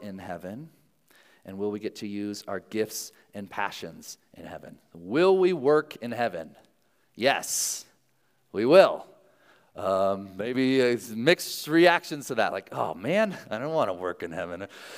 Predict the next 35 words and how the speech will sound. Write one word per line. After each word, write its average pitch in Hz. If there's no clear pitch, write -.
thought 117
it's 117
supposed 127
to 131
be 135
a 131
eternal 143
paradise 131
vacation," 120
right? 104
Um, 107
no, 156
we're 151
gonna 247
work 151
in 123
heaven. 107
And, 120
uh, 104
the 120
evidence 220
of 113
that 127
is, 104
act-, 117
like, 120
I 285
can -
say 175
this 160
actually 147
very, 117
um, 95
I, 104
I, 113